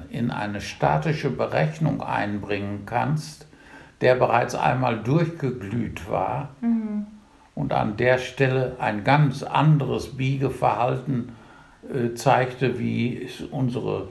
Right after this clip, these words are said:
Speaker 1: Lehrbücher angaben.
Speaker 2: Mhm.
Speaker 1: Da gab's noch keine Erfahrung. Und da weiß ich, ich unterhielt mich dort mit einem der, äh, Statikprofessoren,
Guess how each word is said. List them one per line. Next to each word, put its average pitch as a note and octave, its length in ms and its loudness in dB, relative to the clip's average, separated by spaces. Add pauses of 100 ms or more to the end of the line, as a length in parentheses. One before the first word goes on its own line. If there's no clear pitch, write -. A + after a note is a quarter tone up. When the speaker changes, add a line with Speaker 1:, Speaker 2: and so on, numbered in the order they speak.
(140)
Speaker 1:
Lehrbücher C3 760 0
angaben. F#2 760 -4
Speaker 2:
Mhm. A#3 420 2 (1200)
Speaker 1:
Da G#2 140 -8 (220)
gab's A2+ 300 -2
noch C3+ 180 -6
keine D3 320 0
Erfahrung. F3 600 2
Und - 180 -2
da - 220 2 (560)
weiß C3 600 2
ich, - 200 -8
ich E3 160 -10 (260)
unterhielt D3+ 600 0
mich E3+ 240 -4
dort E3+ 300 0
mit D3+ 240 0
einem C3+ 560 0
der, A2+ 340 -2 (800)
äh, - 200 -8
Statikprofessoren, E3+ 2000 0